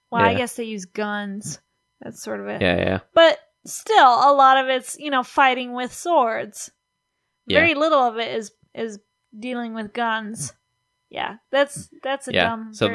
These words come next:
Speaker 2: that's
Speaker 1: weak
Speaker 2: dumb.
Speaker 1: argument.
Speaker 2: And then it's dumb that there is a ton of technology. It's just not, there's no computers, and there's no smartphones, and there's no laser guns. <laughs>
Speaker 1: Well,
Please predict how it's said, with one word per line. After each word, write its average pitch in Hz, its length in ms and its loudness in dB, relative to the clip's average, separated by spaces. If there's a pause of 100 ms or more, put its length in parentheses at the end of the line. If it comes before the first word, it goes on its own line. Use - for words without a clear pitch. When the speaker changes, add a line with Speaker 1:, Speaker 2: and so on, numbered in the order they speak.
(160)
Speaker 2:
that's - 120 -6
Speaker 1:
weak 113 80 -4
Speaker 2:
dumb. 95 120 4 (140)
Speaker 1:
argument. 104 120 -12 (440)
Speaker 2:
And 101 200 -4
then 135 120 4
it's 123 180 -2
dumb 98 500 0
that 92 500 -2 (1160)
there 90 220 2
is 135 280 2
a 104 60 4
ton 104 180 2
of 92 120 -4
technology. 92 580 -2
It's - 140 -4
just 101 220 -2
not, 95 380 -2 (180)
there's 110 160 2
no 120 100 2
computers, - 720 -4 (400)
and 98 140 -4
there's 90 180 -2
no 92 580 0 (160)
smartphones, 98 960 -2 (760)
and 90 120 -8
there's 85 160 -4
no 85 100 0
laser 87 380 -2
guns. 92 560 -6 (1700)
<laughs> 101 80 0 (960)
Speaker 1:
Well, 285 320 6